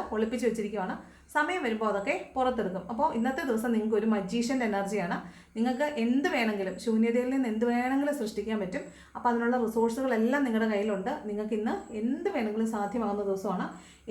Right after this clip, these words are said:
എന്ത് വേണമെന്നാണോ നിങ്ങൾ ആഗ്രഹിക്കുന്നത് അത് നിങ്ങൾക്ക് മാനി-, മാനിഫെസ്റ്റ് ചെയ്തെടുക്കാനായിട്ട്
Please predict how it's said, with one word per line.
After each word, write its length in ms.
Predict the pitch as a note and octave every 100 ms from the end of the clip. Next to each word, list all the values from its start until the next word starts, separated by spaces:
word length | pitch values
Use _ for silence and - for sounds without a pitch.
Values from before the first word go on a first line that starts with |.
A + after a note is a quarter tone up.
| G#3
എന്ത് 220 | B3+ F#4 E4+
വേണമെന്നാണോ 600 | C4 B3+ C4+ C4 C4 D4 D#4
നിങ്ങൾ 160 | A#3 A3
ആഗ്രഹിക്കുന്നത് 500 | G3 G#3 G3 F#3+ G3 A#3 G#3
അത് 100 | G#3 A3
നിങ്ങൾക്ക് 240 | G3+ A#3 A3
മാനി-, 280 | G3+ G#3 - G#3
മാനിഫെസ്റ്റ് 440 | G#3 A3 A3+ A3+
ചെയ്തെടുക്കാനായിട്ട് 600 | A3 G3+ F#3+ G3+ G3 F#3